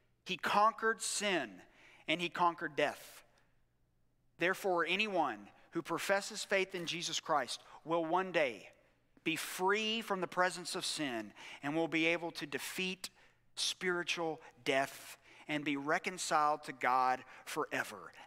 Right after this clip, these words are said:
That is the gospel. It has nothing to do with ritualistic religion that unfortunately so many of us lean on. The biblical gospel is vastly different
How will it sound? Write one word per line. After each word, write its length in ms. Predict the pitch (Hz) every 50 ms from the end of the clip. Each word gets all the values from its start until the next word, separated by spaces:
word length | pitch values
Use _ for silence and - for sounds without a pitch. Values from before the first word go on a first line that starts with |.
| _ - 120
That 580 | - 147 170 208 196 - - - - - - - _ - - _ _ _ _ _
is 240 | 160 165 147 143 143
the 80 | 160
gospel. 560 | 131 147 135 131 127 - - - - - - - - - _ _ _ _ _ _ _ _ _ _ _ _ _ _ _ _ _ _ _ _ _
It 100 | - 156
has 220 | 185 190 185 160 170
nothing 480 | 185 190 220 233 233 - 254 247 233
to 140 | - - 208
do 340 | 165 196 208 180 139 110 - - - - - - -
with 260 | 160 165 165 160 135 - - - -
ritualistic 840 | 151 190 233 - - 240 254 240 226 226 226 226 226 - - 226 - -
religion 680 | 190 185 185 180 196 214 180 156 190 180 151 135 117 - - - - -
that 220 | 180 175 170 170 -
unfortunately 640 | - 196 202 190 - 226 226 226 - 220 214 202 185
so 300 | - - - 226 226 240
many 240 | 240 233 233 240 233
of 160 | 226 220 185
us 220 | 208 185 170 - -
lean 340 | 147 160 190 226 254 247
on. 420 | 214 175 151 131 117 104 95 90 - - - - - - - - _ _
The 100 | 185 190
biblical 840 | 165 151 202 208 247 254 214 269 277 269 - 277 269 277 277 262 - - - -
gospel 760 | 156 214 214 220 214 - - - - 156 139 156 190 - - - - - - -
is 200 | 185 190 165 175
vastly 640 | 165 214 214 240 262 247 - - 254 247 269 269 269
different 580 | 202 220 240 220 - 175 165 156 170 - -